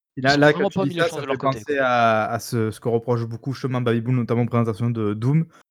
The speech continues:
Speaker 2: où il estime toujours que c'est très mal vendu parce que c'est pas m-, dé-, montré comme un fast F P S et que les mecs font pas des perfs de ouf quand ils démontent le jeu. Mais du coup, est-ce que justement, moi je lui dis tout le temps, je dis : « Non, mais tu comprends bien que dans un trailer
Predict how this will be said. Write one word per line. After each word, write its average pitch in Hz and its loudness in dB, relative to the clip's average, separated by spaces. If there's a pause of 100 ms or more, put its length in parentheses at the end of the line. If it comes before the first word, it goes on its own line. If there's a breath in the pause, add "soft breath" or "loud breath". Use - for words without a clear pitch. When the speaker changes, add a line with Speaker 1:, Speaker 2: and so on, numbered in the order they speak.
(220)
Speaker 2:
où 117 0
il 110 0
estime 117 -2
toujours 127 2
que 123 -2
c'est 120 -6
très 131 -4
mal 123 2
vendu 127 0
parce 120 0
que 110 -12
c'est 113 -6
pas 120 2
m-, 120 -2
dé-, 120 0
montré 123 0
comme 120 0
un 110 0
fast 123 -4
F - -10
P 127 -2
S 123 4
et 110 -6
que 113 -10
les 110 -2
mecs 117 -4
font 113 -8
pas 113 -4
des 110 -6
perfs 117 -10
de 117 -6
ouf 127 -8
quand 117 -8
ils - -20
démontent 117 -4
le 123 -6
jeu. 151 -2 (640 soft breath)
Mais 117 -2
du 120 -6
coup, 147 2
est-ce 143 4
que 135 -4
justement, 139 0
moi 131 0
je 117 0
lui 123 2
dis 123 0
tout 131 -10
le 120 -8
temps, 165 4
je 123 -2
dis : « 120 -6
Non, 127 2
mais 120 0
tu - -12
comprends 123 -2
bien 139 0
que 127 -8
dans 117 0
un 117 0
trailer 139 0